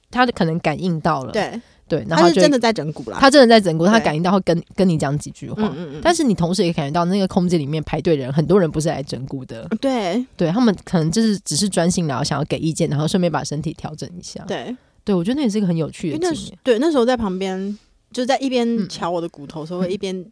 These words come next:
Speaker 2: 听到旁边人在说：“啊，我在那个，就是大稻埕那边捡到一个黑色乌鸦的羽毛，啊，你觉得 <laughs> 这要留还是不要留？”就有人类似这样，我就觉得，嗯，很有趣欸。
Speaker 1: 对，大家会问很多。
Speaker 2: 嗯。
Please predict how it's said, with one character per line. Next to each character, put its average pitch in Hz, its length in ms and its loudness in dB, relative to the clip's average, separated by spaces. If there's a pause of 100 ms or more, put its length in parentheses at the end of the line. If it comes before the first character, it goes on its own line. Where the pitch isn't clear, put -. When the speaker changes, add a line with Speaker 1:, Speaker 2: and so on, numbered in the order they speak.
(120)
Speaker 2:
听 202 160 -8
到 196 120 -6
旁 170 200 -10
边 170 140 -10
人 147 100 -10
在 165 140 -10
说 170 320 -16
：“啊， 269 100 -8
我 240 140 -6
在 277 160 -10
那 302 200 -10
个， 196 540 -10 (160)
就 240 140 -8
是 247 220 -12
大 254 200 -14
稻 269 160 -10
埕 220 140 -10
那 202 120 -6
边 220 140 -4
捡 208 160 -8
到 185 140 -8
一 196 60 -8
个 190 160 -10
黑 202 160 -8
色 202 180 -10
乌 196 140 -8
鸦 185 160 -10
的 180 80 -8
羽 139 200 -10
毛， 135 220 -12
啊， 202 80 -6
你 208 160 -2
觉 170 160 -10
得 180 180 4 (140)
<laughs> - 240 -14
这 262 80 -10
要 233 120 -2
留 185 200 -2
还 170 100 -4
是 185 60 -4
不 175 100 -6
要 156 120 -6
留？” 170 120 0 (360)
就 285 100 0
有 262 80 2
人 226 120 2
类 214 200 0
似 208 180 -6
这 196 120 -8
样， 160 80 -10
我 156 40 -10
就 180 60 -8
觉 196 100 -10
得， 214 80 -6
嗯， 302 80 -8
很 262 80 -2
有 196 160 -8
趣 156 300 -12
欸。 151 80 -4
Speaker 1:
对， 202 320 -6
大 233 80 -2
家 247 80 -2
会 254 80 0
问 233 180 0
很 165 120 -2
多。 151 180 -6
Speaker 2:
嗯。 156 60 -10